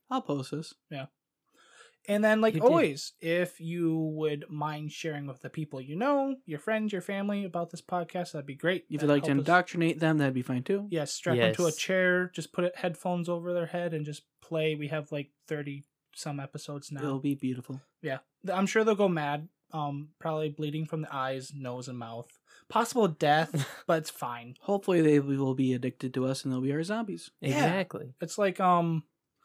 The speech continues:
Speaker 2: Stockholm Syndrome.
Speaker 1: I just want
Speaker 3: Yes.
Speaker 1: slaves.
Speaker 2: Um,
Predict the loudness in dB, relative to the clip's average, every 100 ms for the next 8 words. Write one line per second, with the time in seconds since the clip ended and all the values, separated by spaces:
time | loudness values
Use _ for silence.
0 | _ _ -4 -4 -2 -8 -6 -10 -12 -12
1 | -6 -2 0 0 -2 -4 -4 -4 -6 -10
2 | -20 _ _ _ _ _ -12 -10 -10 -12
3 | -16